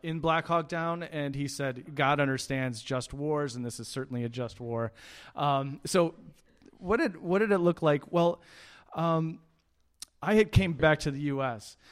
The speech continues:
and said, "I'm not going back." And they said, "You're going back anyways." I said, "No, I'm not." They said, "Yes, you are." I wasn't ready to go to jail at that point.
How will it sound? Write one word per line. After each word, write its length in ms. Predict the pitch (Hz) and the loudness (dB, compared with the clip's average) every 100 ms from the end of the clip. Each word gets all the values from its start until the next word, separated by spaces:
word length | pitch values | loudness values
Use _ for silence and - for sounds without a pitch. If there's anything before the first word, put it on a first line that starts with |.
| - - | -14 -8
and 120 | 143 | -4
said, 200 | 151 139 | -2 -2
"I'm 120 | 139 | -2
not 160 | 135 135 | -6 -6
going 220 | 131 123 | -8 -6
back." 360 | 135 131 123 | -4 -6 -6
And 160 | 131 131 | -10 -10
they 80 | 123 | -8
said, 420 | - - - 139 | -10 -8 -8 -8
"You're 120 | 131 | -8
going 180 | 135 123 | -8 -8
back 240 | 123 120 | -8 -8
anyways." 460 | 160 175 147 139 131 | -6 2 4 4 2
I 60 | 127 | -4
said, 220 | - 131 | -4 -2
"No, 200 | 139 131 | 0 0
I'm 100 | 135 | 4
not." 340 | 165 147 139 - - - | 6 6 4 -8 -14 -10
They 60 | |
said, 240 | 139 147 135 | -4 -4 -2
"Yes, 300 | 135 127 135 | -4 -2 -2
you 160 | 135 | 2
are." 160 | 147 147 | 2 2
I 80 | 139 | 0
wasn't 300 | 151 139 156 | 0 -2 -2
ready 160 | 143 | 0
to 60 | 135 | 0
go 160 | 135 | -2
to 60 | 131 | -2
jail 320 | 123 143 143 | -2 0 0
at 80 | 135 | 0
that 180 | 131 127 | -4 -4
point. 360 | 139 131 131 | -4 -6 -6